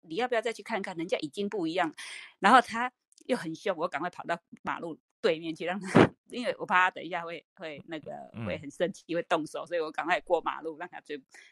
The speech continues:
Speaker 2: 嗯。
Speaker 1: 如果吵起来追不到我。因为在我们台湾有些，有些时候也会对那个，<laughs>
Speaker 2: 嗯。
Speaker 1: 一些会讲不是很，呃，很，很，很，很 OK 的，的事情，
Speaker 2: 嗯。
Speaker 1: 这是我碰到的经验。那另外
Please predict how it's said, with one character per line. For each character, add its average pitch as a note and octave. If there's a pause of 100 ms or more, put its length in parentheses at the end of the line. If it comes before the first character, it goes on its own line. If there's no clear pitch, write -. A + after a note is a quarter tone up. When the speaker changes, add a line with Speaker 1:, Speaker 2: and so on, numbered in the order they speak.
(200)
Speaker 2:
嗯。 A#2
Speaker 1:
如 F2+
果 D3 (300)
吵 C#3+
起 D#3
来 C#3
追 D#3+
不 C3+
到 C3
我。 B2
因 A#3+
为 C4+ (220)
在 G3
我 D#3+
们 E3
台 F3+
湾 F3+
有 F3
些， F3 (300)
有 E3
些 A3
时 D#3
候 E3
也 D3
会 F3+
对 E3
那 E3
个， C#3 (100)
<laughs> - (200)
Speaker 2:
嗯。 G3+
Speaker 1:
一 F#3
些 E3 (420)
会 G#3+ (100)
讲 B2
不 -
是 -
很， C#3 (440)
呃， C#3+ (120)
很， C#3
很， C3+
很， - (120)
很 -
OK D3+
的， C3
的 C3
事 G#2
情， -
Speaker 2:
嗯。 -
Speaker 1:
这 F3
是 D#3
我 C3+ (200)
碰 D3
到 C#3+
的 B2
经 B2+
验。 C3
那 C4
另 C4
外 A#3+